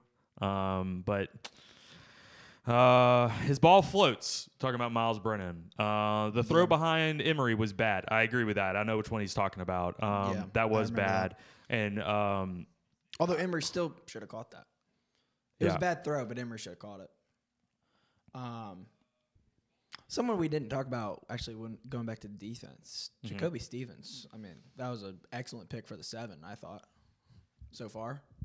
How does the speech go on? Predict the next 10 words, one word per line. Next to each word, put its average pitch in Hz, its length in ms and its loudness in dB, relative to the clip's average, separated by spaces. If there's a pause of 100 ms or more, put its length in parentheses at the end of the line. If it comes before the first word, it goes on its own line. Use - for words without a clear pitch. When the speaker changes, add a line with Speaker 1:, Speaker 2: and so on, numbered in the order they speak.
(140)
Speaker 1:
Um, 123 720 2 (160)
Speaker 2:
He 147 140 -2
looked 165 220 -2
awesome. 120 260 0
Speaker 1:
yeah, 147 60 6
yeah, 143 240 6
yeah. 117 160 0
Okay. 110 300 0 (360)
Right 131 220 4
before, 147 580 2